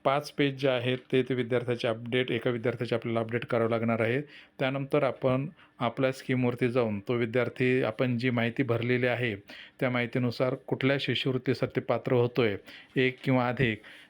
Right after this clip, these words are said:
त्यानुसारच्या त्या टॅब आपल्याला दिसणार आहेत आणि मग त्यातून कुठली टॅब आपल्याला त्याची भरायची आहे शिष्यवृत्तीसाठी ते आपल्याला भरावी लागणार आहे. तर त्यासंबंधी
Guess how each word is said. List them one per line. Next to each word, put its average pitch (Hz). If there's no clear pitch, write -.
त्यानुसारच्या 123
त्या 127
टॅब 117
आपल्याला 117
दिसणार 120
आहेत 123
आणि 117
मग 120
त्यातून 120
कुठली 143
टॅब 135
आपल्याला 120
त्याची 117
भरायची 113
आहे 120
शिष्यवृत्तीसाठी 113
ते 127
आपल्याला 113
भरावी 110
लागणार 113
आहे. 123
तर -
त्यासंबंधी 131